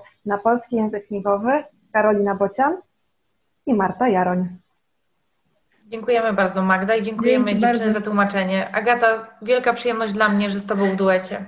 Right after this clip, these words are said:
Speaker 2: Ogromna.
Speaker 3: Nawzajem. Bardzo się cieszę. Dziękuję za zaproszenie, dziękuję za tłumaczenie. Super spotkanie, bardzo przyjemnie mi było was zobaczyć i porozmawiać o tych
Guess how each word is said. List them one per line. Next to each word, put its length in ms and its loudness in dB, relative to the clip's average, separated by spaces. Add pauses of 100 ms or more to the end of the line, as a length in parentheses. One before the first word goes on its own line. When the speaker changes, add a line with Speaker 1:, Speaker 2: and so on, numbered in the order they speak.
(100)
Speaker 2:
Ogromna. 500 0
Speaker 3:
Nawzajem. 800 2
Bardzo 280 0
się 180 -4
cieszę. 340 0
Dziękuję 400 0
za 180 -6
zaproszenie, 680 0
dziękuję 280 0
za 100 -4
tłumaczenie. 880 0
Super 380 -4
spotkanie, 560 0
bardzo 320 0 (340)
przyjemnie 680 0 (120)
mi 160 0
było 260 2 (160)
was 180 -4
zobaczyć 600 -4 (480)
i 120 -2
porozmawiać 540 -2
o 40 -8
tych 140 -8